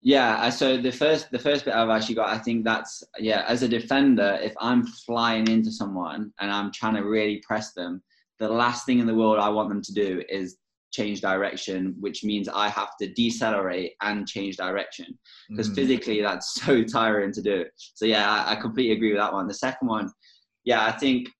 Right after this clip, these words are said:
Speaker 1: I think that they say football is a matter of opinions, and it's true, because whether you're a player, you're a coach, everyone's gonna have opinions. I think that's the beauty of the game, is that it's so dynamic and, and players can be,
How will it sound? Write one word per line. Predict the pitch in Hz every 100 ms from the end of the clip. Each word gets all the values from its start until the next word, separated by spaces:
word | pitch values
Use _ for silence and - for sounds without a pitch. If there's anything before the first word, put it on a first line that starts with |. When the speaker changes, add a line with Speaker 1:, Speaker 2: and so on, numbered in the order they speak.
| -
Speaker 1:
I | 120
think | 131 127 120
that | 120 -
they | 120
say | 120 131 123 120
football | 139 117
is | 110
a | 113
matter | 113 104
of | 104
opinions, | - 135 95 82 -
and | 101
it's | 85
true, | - 127 98
because | 90 104 95 - - _ _ _ _ _ _ _ _
whether | 120 120
you're | 117 110
a |
player, | 110 127 117
you're | 110 110
a | 107
coach, | - 123 - - -
everyone's | 123 120 110
gonna | 113
have | 104 110
opinions. | - 139 139 98 92
I | 104
think | 101 120 98
that's | 117 - -
the |
beauty | 101 113 113 110
of | 95
the |
game, | 92 113 110 101
is | 95
that | - 85
it's | - -
so | 113 110
dynamic | 104 98 104 110 104 95 -
and, | 95 92 - -
and | 95 95 95 -
players | 107 104 -
can | - 98
be, | 98 95